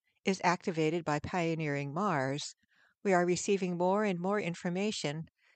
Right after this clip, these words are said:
and our perspective of physical reality is expanding.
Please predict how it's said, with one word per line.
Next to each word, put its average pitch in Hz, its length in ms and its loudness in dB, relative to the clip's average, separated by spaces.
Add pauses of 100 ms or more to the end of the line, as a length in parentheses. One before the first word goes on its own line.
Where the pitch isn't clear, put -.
(140)
and 220 120 6
our 202 80 4
perspective 196 720 0
of 165 120 -2
physical 180 640 -2
reality 165 640 0
is 139 140 -4
expanding. 165 720 -2